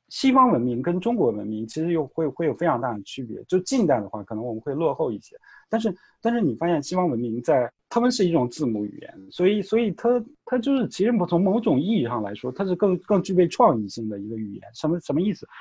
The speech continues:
英语去创造一个新鲜的词汇是非常容易的。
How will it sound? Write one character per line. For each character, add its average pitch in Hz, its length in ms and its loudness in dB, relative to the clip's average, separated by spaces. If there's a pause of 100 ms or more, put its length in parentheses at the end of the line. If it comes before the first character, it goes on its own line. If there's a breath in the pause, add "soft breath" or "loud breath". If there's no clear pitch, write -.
(240 loud breath)
英 277 240 10
语 190 100 10
去 - 160 0
创 175 220 6
造 165 100 6
一 131 120 2
个 139 80 2
新 185 200 0
鲜 190 140 0
的 175 80 4
词 - 240 -4
汇 113 220 0
是 113 140 -10
非 185 140 -4
常 151 160 4
容 101 220 -6
易 104 120 -6
的。 - 180 -18